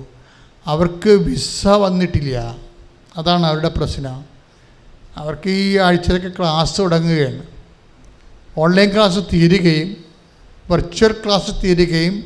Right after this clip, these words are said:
ഫിസിക്കൽ ക്ലാസ് തുടങ്ങുകയും ചെയ്യുകയാണ്. പക്ഷേ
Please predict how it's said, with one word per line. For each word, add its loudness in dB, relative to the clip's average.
ഫിസിക്കൽ 0
ക്ലാസ് 2
തുടങ്ങുകയും 2
ചെയ്യുകയാണ്. -2
പക്ഷേ -6